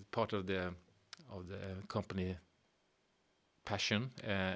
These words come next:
and that we like to be more sustainable, and we work on creating a way of working that creates less, uh, waste, for example, and things like that.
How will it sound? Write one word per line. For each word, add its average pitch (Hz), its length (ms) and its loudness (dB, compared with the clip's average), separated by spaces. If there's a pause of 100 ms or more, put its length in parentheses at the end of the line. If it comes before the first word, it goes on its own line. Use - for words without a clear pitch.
and 98 160 4
that 98 160 0
we 98 100 4
like 95 220 2
to 101 80 -10
be 92 180 0
more 92 200 0
sustainable, 101 680 -2
and 101 140 -6
we 95 140 -4
work 87 360 -2
on 87 160 -4 (1120)
creating 107 540 8
a 95 240 8
way 92 240 6
of 92 80 6
working 98 340 6
that 92 160 4 (180)
creates 95 400 4
less, 95 320 2
uh, 90 340 2 (140)
waste, 95 540 4
for 110 120 -6
example, 104 420 -4
and 95 80 -6
things 104 240 -4
like 98 180 -4
that. 101 180 -4